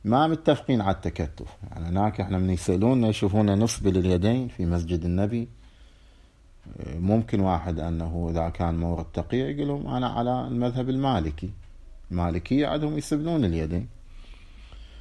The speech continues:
ف-، وهم أصلا، آه، يعني بعضهم ما يسأل، يتوقع أنه أنت مالكي مثلا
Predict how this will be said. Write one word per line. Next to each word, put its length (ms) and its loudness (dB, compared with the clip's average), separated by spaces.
ف-، 640 4
وهم 320 0
أصلا، 560 -2
آه، 640 -6
يعني 260 0
بعضهم 400 4
ما 160 4
يسأل، 540 -2
يتوقع 540 2
أنه 300 0
أنت 180 -6
مالكي 720 -2
مثلا 400 -10